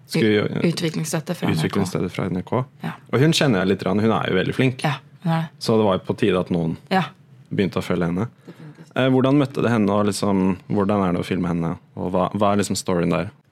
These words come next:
Speaker 2: Jeg møtte Emilie for, å, det er mange år siden, det er over ti år siden. Ehm, helt tilfeldig. Vi er fra Vestfold begge to, men forskjellige byer. Eh, men vi møttes på sett på en reklame, nei, en kortfilm som Kristoffer Joner hadde regi på.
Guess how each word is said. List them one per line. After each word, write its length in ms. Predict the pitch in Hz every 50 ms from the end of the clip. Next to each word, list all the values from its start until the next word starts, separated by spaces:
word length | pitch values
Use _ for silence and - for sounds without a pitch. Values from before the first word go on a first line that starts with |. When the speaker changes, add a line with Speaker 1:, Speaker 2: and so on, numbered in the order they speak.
| _
Speaker 2:
Jeg 100 | 220 220
møtte 560 | 233 233 226 - - _ - - - 208 220 220
Emilie 360 | 220 208 180 165 160 156 175 175
for, 300 | - - 190 185 180 180
å, 600 | 170 175 175 170 175 175 180 175 - - - 180
det 40 | 180
er 40 | 185
mange 300 | 190 196 202 190 165 156 156
år 80 | 156
siden, 200 | 147 156 170 170
det 80 | 185 180 -
er 20 |
over 220 | 170 151 147 160 180
ti 120 | - 185 170
år 100 | 156 143
siden. 340 | 139 147 147 165 180 190 196 196 - -
Ehm, 640 | 185 175 170 170 170 165 165 165 165 - - - - - _ _ _ _ _ _ _ _ -
helt 440 | 175 160 175 170 170 165 165 165 - _ _ _ _ _ _ _ _
tilfeldig. 520 | - 190 180 175 175 - - 160 147 143 170
Vi 60 | 180
er 60 | 170 160
fra 120 | - 190
Vestfold 340 | 185 190 - - - 165 160
begge 160 | 156 160 151 151
to, 160 | 202 208 226
men 220 | 226 214 185 180 175
forskjellige 300 | 180 175 175 165 165 160
byer. 400 | 170 165 170 202 240 254 254 254 - -
Eh, 440 | 196 190 185 185 185 185 185 185
men 200 | 185 185 190 190
vi 80 | 202 208
møttes 560 | 208 214 208 - - _ - 165 175 - - - _ _ -
på 260 | - 180 175 175 180
sett 540 | 175 - - - 180 170 - _ _ - - - _ -
på 280 | - 180 170 165 170 170
en 160 | - 175 165 160
reklame, 720 | 165 170 - 170 165 156 151 151 151 151 147 151 151 151
nei, 180 | 156 160 180 196
en 60 | 202 196
kortfilm 360 | - 220 - - - 190 196
som 120 | 185 196 180
Kristoffer 300 | 180 175 180 175 - 185
Joner 320 | 185 175 165 156 151 151
hadde 180 | 160 165 165 165
regi 220 | 175 170 170 160
på. 260 | 147 - 175 208 247